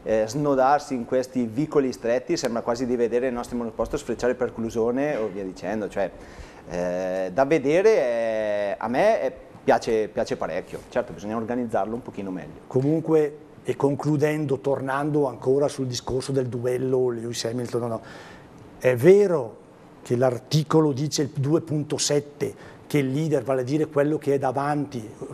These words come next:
Speaker 2: scusa, quello che è dietro la safety car, ha il diritto di scegliere sia le traiettorie e sia la velocità, ma andando all'articolo quattro punto due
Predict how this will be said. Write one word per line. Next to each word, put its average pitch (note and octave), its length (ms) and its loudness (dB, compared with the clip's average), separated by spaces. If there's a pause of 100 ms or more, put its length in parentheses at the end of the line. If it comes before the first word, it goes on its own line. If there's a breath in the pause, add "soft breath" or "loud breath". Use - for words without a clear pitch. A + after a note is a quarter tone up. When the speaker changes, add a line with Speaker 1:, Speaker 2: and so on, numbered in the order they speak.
(160)
Speaker 2:
scusa, C3+ 380 -2
quello C#3+ 160 4
che C#3+ 140 0
è C3+ 40 2
dietro D3 280 -2
la C#3 60 0
safety C3+ 260 -4
car, D3+ 340 2 (340 loud breath)
ha D3 160 6
il E3+ 100 4
diritto D#3+ 440 0
di D#3 80 0
scegliere C3+ 520 0
sia F#3+ 320 4
le F#3+ 140 2
traiettorie D#3+ 880 2
e C3+ 100 -4
sia D#3+ 300 0
la D3+ 120 2
velocità, C3 640 0 (420 loud breath)
ma D3 180 6
andando E3+ 480 6
all'articolo F3+ 520 2
quattro E3+ 420 4
punto D#3 400 0
due C3+ 440 -2